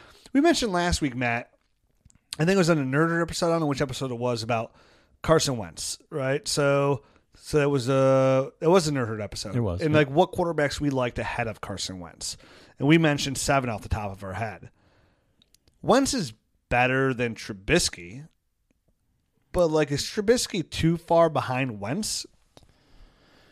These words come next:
Speaker 1: from
Speaker 2: Uh,
Speaker 1: dynasty quarterback
Speaker 2: from a
Speaker 1: perspective?
Speaker 2: dynasty sta-, I mean, obviously, Wentz has probably put up better fantasy numbers
Speaker 1: And if it wasn't
Speaker 2: when,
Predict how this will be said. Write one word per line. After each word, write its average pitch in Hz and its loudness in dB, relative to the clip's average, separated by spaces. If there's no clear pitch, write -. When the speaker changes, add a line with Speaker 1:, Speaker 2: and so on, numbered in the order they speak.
Speaker 1:
from 147 -2
Speaker 2:
Uh, - -2
Speaker 1:
dynasty 156 2
quarterback 180 2
Speaker 2:
from - -12
a - -14
Speaker 1:
perspective? 131 0
Speaker 2:
dynasty 131 0
sta-, - -2
I 120 2
mean, 117 4
obviously, 110 2
Wentz 101 0
has 92 -6
probably 87 -2
put - -4
up 80 -2
better 85 -2
fantasy 82 -6
numbers 76 -6
Speaker 1:
And 151 2
if 143 2
it 156 6
wasn't 175 6
Speaker 2:
when, 190 6